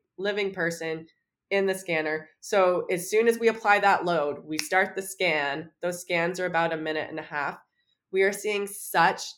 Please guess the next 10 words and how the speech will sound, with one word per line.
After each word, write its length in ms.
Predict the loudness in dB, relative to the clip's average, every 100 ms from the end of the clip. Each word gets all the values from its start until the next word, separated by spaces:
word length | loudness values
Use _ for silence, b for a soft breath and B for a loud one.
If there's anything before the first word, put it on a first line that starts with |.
| _
different 680 | 0 0 -2 -4 -2 -4 -8
patterns 680 | -2 2 2 2 0 -2 -6 -2
of 300 | 0 0 -6 _ _ _
T 120 | -12
two 360 | -10 -8 -6 -4
relaxation 640 | -4 -6 -6 -10 -10 -12 -10
time 460 | -4 -2 -2 -8 _ -2
and 320 | 2 2 0
contact 560 | -4 -6 -4 -4 -4 -6
area 520 | -6 -2 0 0 -2